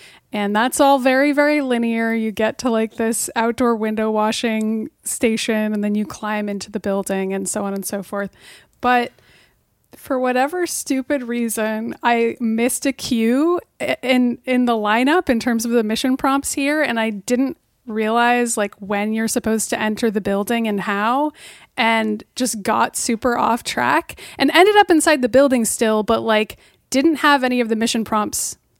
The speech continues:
to help me. So, like, the early initial way that you're sup-, quote unquote supposed to beat this mission is you're supposed to, like,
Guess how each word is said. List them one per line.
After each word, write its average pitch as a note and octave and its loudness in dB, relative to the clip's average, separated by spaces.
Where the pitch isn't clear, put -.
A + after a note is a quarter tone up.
to A3+ -4
help E4+ 2
me. - -10
So, C4+ 2
like, B3+ 4
the C4 -2
early D#4+ 6
initial B3 2
way G#3 0
that G#3 -8
you're G#3+ -4
sup-, - -6
quote B3 4
unquote G#3+ -2
supposed - -2
to A3 -6
beat G#3+ -4
this - -6
mission G3 -4
is G3+ -6
you're A3 -4
supposed - 0
to, A#3 0
like, G3+ 0